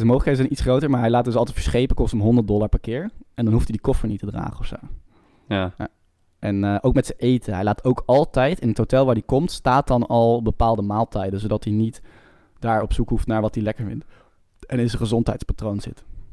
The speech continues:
Speaker 2: Ja, je gaat wel echt, hij gaat wel echt next level denken. Want ik geloof op een gegeven moment, als je dus je ri-, rich life ding hebt bereikt, zoals eerst, ehm, ja, laat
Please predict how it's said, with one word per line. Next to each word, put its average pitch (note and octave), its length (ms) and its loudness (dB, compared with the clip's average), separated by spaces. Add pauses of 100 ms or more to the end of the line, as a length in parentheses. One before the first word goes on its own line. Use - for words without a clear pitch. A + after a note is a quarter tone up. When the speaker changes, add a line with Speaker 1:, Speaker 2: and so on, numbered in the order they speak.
(120)
Speaker 2:
Ja, F2 180 -8
je F2+ 100 -6
gaat G2+ 220 -4
wel G#2+ 180 -2
echt, - 180 -8
hij G2+ 180 -4
gaat A2+ 160 0
wel A2 120 -2
echt - 140 -2
next A2 280 0
level G#2 520 0 (100)
denken. F#2+ 420 -2
Want F2 160 -4
ik - 80 -10
geloof G#2 300 -2
op G#2 60 -6
een F#2 80 -10
gegeven - 80 -6
moment, G2+ 180 -2
als G2 120 -6
je G#2 60 -8
dus G2 140 -6
je F#2+ 180 -2 (200)
ri-, F#2 80 -10
rich G#2 240 0
life F#2+ 580 -2
ding G2+ 340 0
hebt F#2+ 160 -2
bereikt, F#2 520 -2 (600)
zoals F#2 260 0
eerst, F#2 500 -2
ehm, F2+ 340 -12 (120)
ja, - 200 -18
laat D2 140 -18